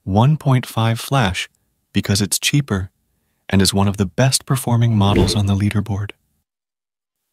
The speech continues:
It can do almost everything you need without costing a lot.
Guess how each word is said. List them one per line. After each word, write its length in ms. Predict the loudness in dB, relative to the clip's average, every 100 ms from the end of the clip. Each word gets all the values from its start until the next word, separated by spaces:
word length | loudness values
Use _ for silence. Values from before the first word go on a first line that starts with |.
| _
It 160 | -8 -2
can 160 | 2 4
do 160 | 4 4
almost 360 | 2 4 2 -2 -2
everything 460 | 2 2 2 2
you 120 | 2
need 260 | 2 0 -2 -8 _ _ -2
without 320 | 2 2 0
costing 420 | -2 -2 0 0
a 80 | 0
lot. 320 | 0 -2 -6